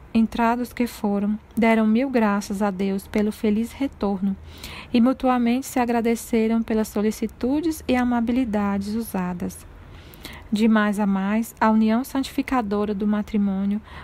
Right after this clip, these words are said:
os prendia e o Verbo eterno transfigurava de tal modo a Virgem Esposa, que José inclinava-se em sua presença, comovia-se e arro-,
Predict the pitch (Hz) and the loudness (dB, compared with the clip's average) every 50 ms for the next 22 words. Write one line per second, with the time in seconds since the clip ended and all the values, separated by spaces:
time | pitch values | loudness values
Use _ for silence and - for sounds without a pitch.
0 | - - 220 208 - - - 247 247 262 262 220 - 208 202 196 196 196 208 - | -6 -4 -4 -4 -2 0 2 2 4 4 2 0 -2 -2 -2 0 0 -2 -4 -4
1 | - - 220 233 233 214 202 214 226 240 226 226 240 233 - - 220 214 214 220 | -2 0 2 2 2 0 0 0 2 2 2 0 -2 -4 -4 -2 0 2 2 2
2 | 214 214 - - 220 226 220 - - 240 208 220 214 208 202 202 208 202 220 202 | 2 0 0 0 0 0 0 0 -2 -2 0 2 2 2 2 0 0 -2 -2 -4
3 | - - - 220 214 208 202 196 185 185 196 190 - - - - - - - - | -4 -2 2 2 2 4 2 0 0 -2 -2 -4 -6 -10 -14 -16 -16 -16 -16 -14
4 | - - - 220 233 208 214 226 226 220 - 233 233 240 233 - - - 190 190 | -8 -2 0 0 0 2 2 2 2 2 4 4 2 2 2 -2 -4 -2 -2 -2
5 | 185 175 - 185 - - - - - - - - - 254 247 247 254 247 220 247 | -2 -2 -4 -8 -10 -10 -12 -14 -14 -14 -14 -2 2 4 6 6 6 6 6 6
6 | 240 240 240 - 262 269 262 240 220 208 208 202 214 214 - - 226 214 - - | 4 4 4 4 2 2 4 4 4 2 2 2 0 -2 -2 -2 -2 -2 0 2
7 | 220 226 - - - 220 220 214 208 - - 220 220 214 190 196 185 185 185 - | 2 2 2 0 0 2 4 4 4 4 2 4 4 2 2 0 -2 -4 -4 -6
8 | - 196 - - - - - - - - 247 240 247 240 226 220 254 269 285 277 | -6 -10 -10 -10 -12 -16 -16 -8 0 2 4 4 4 4 4 4 4 4 4 4
9 | - - - 269 - - - 226 226 226 226 220 214 214 | 2 0 -2 -2 -2 0 2 2 4 4 4 2 0 -4